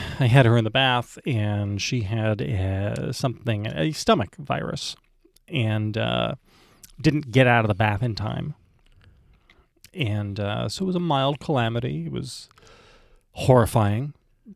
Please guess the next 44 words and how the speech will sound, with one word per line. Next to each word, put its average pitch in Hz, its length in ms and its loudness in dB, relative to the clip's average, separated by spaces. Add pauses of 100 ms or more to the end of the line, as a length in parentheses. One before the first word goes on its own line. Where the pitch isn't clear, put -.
(140)
But, 120 240 -2
uh, 101 340 -2
you 107 200 -6
know, 143 120 -4
I 107 120 -6
rescued 170 380 4
her. 147 380 2
I 123 120 2
took - 240 -4
her 110 60 -2
into 98 120 -4
the 120 120 0
other 165 120 2
bathroom. 127 680 0
We 110 80 -2
showered 107 360 2
her 107 160 2
off. 120 360 4
We 120 60 -4
got 104 120 -2
her 92 60 -4
cleaned. 127 520 0
Everything 110 220 0
was 110 120 0
okay. 104 480 -4 (500)
We 120 60 -4
get 139 160 2
through 135 160 2
the 123 60 6
crisis 123 460 2
period 107 640 0
and 104 300 -2
move 110 240 4
to 104 200 0
the 104 160 2
after 135 320 4
crisis 127 720 -6 (960)
and 107 360 -4
the 127 60 2
mop-up 131 400 4
phase - 280 -8
of - 80 -20
the - 80 -14
crisis. - 560 -8